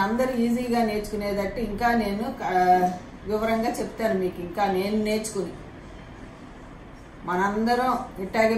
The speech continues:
మిద్దె తోటలో పసుపు పండించి ఇంట్లో కావాల్సిన పసుపుని మనమే తయారు చేసుకుందాం. ఈ పసుపు వలన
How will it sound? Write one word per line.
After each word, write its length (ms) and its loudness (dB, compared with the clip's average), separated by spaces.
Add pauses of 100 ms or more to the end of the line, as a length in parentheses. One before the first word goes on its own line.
మిద్దె 260 0
తోటలో 340 2 (140)
పసుపు 300 -2 (120)
పండించి 500 2 (420)
ఇంట్లో 280 2 (160)
కావాల్సిన 480 4 (120)
పసుపుని 480 0
మనమే 360 0
తయారు 360 2
చేసుకుందాం. 480 -4 (400)
ఈ 40 2 (140)
పసుపు 360 0
వలన 240 4